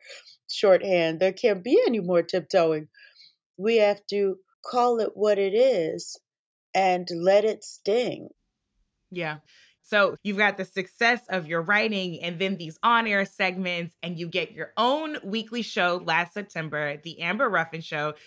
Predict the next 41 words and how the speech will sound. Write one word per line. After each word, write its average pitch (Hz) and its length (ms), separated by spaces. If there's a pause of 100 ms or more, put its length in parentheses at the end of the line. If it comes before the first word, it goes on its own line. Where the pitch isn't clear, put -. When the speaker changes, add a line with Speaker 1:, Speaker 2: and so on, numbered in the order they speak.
(180)
Speaker 2:
You 214 220
are 269 80
the 262 80
boss. 180 380
It's 170 220
your 175 380
name 233 400
on 190 180
the 170 100
T 226 240
V 214 140
guide, 190 340
on 170 120
the 160 80
programming 190 500
guide. 170 380 (440)
And 233 100
I 415 160
understand 294 420
that 226 60
your 247 180
writing 208 320
staff 175 380
is 180 320
ninety 208 420
percent 220 480
Black. 170 460
What, 202 320
what 247 180
kind 339 220
of 220 80
difference 240 380
does 180 160
that 165 200
make? 113 300 (720)
Speaker 1:
It's 165 260
weird, 160 540
man. 147 400 (420)
When 185 320
you, 349 300
<laughs> - 1700